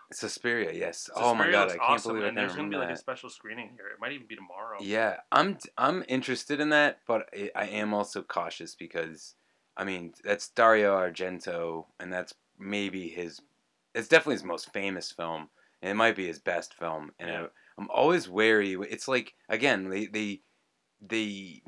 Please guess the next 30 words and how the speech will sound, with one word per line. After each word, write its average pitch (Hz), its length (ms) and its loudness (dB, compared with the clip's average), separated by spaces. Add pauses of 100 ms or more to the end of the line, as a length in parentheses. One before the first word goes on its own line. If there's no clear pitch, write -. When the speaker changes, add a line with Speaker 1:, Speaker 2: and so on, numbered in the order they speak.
(160)
Speaker 1:
remade, 113 580 2
well, 82 380 0 (120)
made 107 200 0
a 95 40 -4
prequel 113 520 -2
to, 87 160 -4
but 92 100 -6
ori-, 117 220 -2
the 120 120 -6
original 123 300 0
idea 107 360 -2
was 92 180 -4
to - 100 -10
remake 92 520 -8
The 78 100 -12
Thing. 78 460 -4 (340)
And, 107 300 -2
and 95 340 -8 (120)
basically 113 360 -2
what 92 100 -2
happened 110 320 6
is 87 140 -6
that 85 80 -8
the 82 80 -8
people, 95 400 -8 (160)
the 90 100 -10
producers 101 400 -6
and 87 100 -8
directors 104 340 2
w-, 92 140 -10